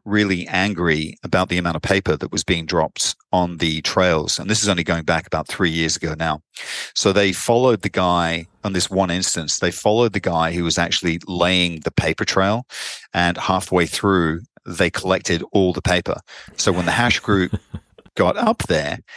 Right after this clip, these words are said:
and there's, and there's about seventy to eighty hash runners, they were literally stuck up there for about six hours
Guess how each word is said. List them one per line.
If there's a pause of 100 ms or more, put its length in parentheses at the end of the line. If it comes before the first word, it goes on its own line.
(220)
and
there's,
and
there's
about
seventy
to
eighty
hash
runners, (280)
they
were
literally
stuck
up
there
for
about
six
hours